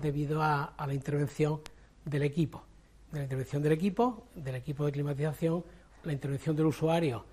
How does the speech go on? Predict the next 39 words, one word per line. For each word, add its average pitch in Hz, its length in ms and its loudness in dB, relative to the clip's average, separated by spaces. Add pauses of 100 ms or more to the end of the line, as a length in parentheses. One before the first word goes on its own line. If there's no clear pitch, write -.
(260)
en 143 160 -6
términos, 156 480 0 (400)
digamos, 135 460 0
directos 143 420 0
e 147 40 0
indirectos. 147 520 0
Puede 143 180 -4
haber 143 160 -2
actuadores 143 560 -2 (400)
de 131 200 -4
técnicas 156 360 0
de 143 80 0
ventilación 139 460 -4
nocturna 156 580 0
o 160 60 -8
incluso 160 400 0
la 170 60 4
intervención 139 440 -4
del 147 80 0
usuario 147 560 0 (380)
con 135 180 -8
técnicas 147 340 0
de 139 80 -2
control 135 300 -2
solar. 104 460 -8
Todo 143 220 0
eso, 147 180 -4
digamos, 135 320 -6
es - 60 -16
compatible 156 560 -4
y - 20 -2
está - 180 -6
metido 143 400 -2 (260)
en 147 120 -2
los 143 100 0
edi-, 151 220 0
en 151 140 -8
los 147 100 -4
algoritmos, 160 540 2